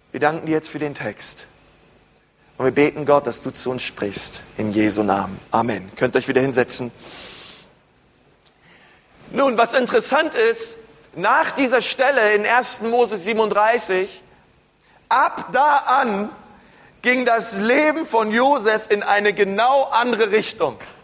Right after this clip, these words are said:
Über dreiundzwanzig Jahre lang. Ähm, und ich glaube, dass es etwas ist, wo Gott zu uns sprechen möchte heute Morgen.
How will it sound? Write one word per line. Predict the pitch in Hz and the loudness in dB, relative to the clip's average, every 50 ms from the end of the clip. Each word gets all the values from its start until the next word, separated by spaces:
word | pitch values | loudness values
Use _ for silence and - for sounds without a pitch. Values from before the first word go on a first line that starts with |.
| - - _ _ _ _ _ _ _ _ | -20 -20 _ _ _ _ _ _ _ _
Über | - 214 214 170 190 180 175 | 0 0 2 4 4 2 2
dreiundzwanzig | - 180 170 160 190 208 233 240 240 240 240 233 240 - - 175 185 196 196 180 - 202 196 151 156 | 2 0 0 2 4 4 4 4 4 4 2 0 -4 -4 0 2 2 2 2 -2 -2 -4 -4 -2 2
Jahre | 170 151 151 143 139 123 123 | 2 4 4 4 4 2 2
lang. | 117 113 113 113 - - - - - _ _ _ _ _ - - - - - - - - - - | 0 0 0 -2 -6 -12 -18 -20 -20 _ _ _ _ _ -20 -20 -20 -20 -20 -20 -20 -20 -8 -2
Ähm, | - 185 190 196 202 208 202 202 - - - - - - - - - - - - _ _ _ _ _ _ _ _ _ _ - | 2 4 4 4 2 2 -2 -6 -8 -14 -20 -20 -20 -20 -20 -20 -20 -20 -20 -20 _ _ _ _ _ _ _ _ _ _ 0
und | - 233 240 247 233 - - - - - | 0 2 2 0 -4 -8 -14 -14 -6 0
ich | - 269 254 185 - | 0 0 0 0 -2
glaube, | 262 285 285 294 302 302 254 254 | 0 2 4 4 4 4 4 4
dass | 220 233 233 202 | 4 4 2 2
es | 226 196 - | 0 -2 0
etwas | - 233 180 202 233 185 - | 0 0 2 2 0 0 2
ist, | 175 262 240 - - 190 | 2 2 2 2 0 2
wo | 220 214 208 202 196 | 2 4 4 4 2
Gott | 202 180 165 233 277 302 - | 0 -2 0 0 0 0 0
zu | - - 240 226 | -4 -2 0 0
uns | 233 214 - | 2 2 0
sprechen | - - - 233 254 254 254 - 214 | -2 -2 0 0 0 0 -2 -2 0
möchte | 202 202 190 - - - 185 180 | 2 2 2 0 0 0 0 2
heute | 180 208 214 208 - 190 | 2 2 0 0 -2 -4
Morgen. | 190 190 202 208 214 214 208 190 170 160 151 151 | -2 0 2 2 4 2 2 0 -2 -6 -12 -14